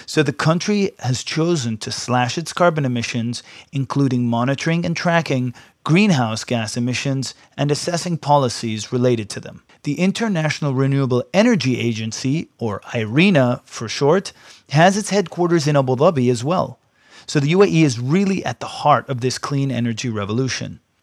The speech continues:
And in nineteen ninety, the U A E emitted thirty-two point six tons of C O two per person per year. In twenty ten, the figure dropped to twenty-one point nine tons. That's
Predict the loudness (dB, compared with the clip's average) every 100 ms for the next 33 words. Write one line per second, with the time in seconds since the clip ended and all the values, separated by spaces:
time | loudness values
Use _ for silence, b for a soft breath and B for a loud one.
0 | _ 2 2 2 2 2 2 0 0 0
1 | -2 -2 -2 0 0 4 4 2 0 0
2 | 0 -2 -4 -4 -4 -2 -2 -6 -4 -4
3 | -4 -6 -6 -6 -8 -8 -8 -4 -4 -4
4 | -8 -4 -2 -2 -4 -4 -2 -2 -4 b
5 | _ -2 -2 -2 -6 -4 -6 -6 -8 _
6 | -10 -4 -2 2 2 2 -6 _ _ -6
7 | -4 -6 -10 -4 0 0 0 0 0 2
8 | 0 -2 -8 -12 -2 0 0 0 2 2
9 | 2 -6 _ -14 -10 -4 -2 0 0 -2
10 | -2 -6 _ _ -10 -6 -6 -4 0 0
11 | 0 -2 -6 -12 -14 -18 -20 _ _ -6
12 | -4 -6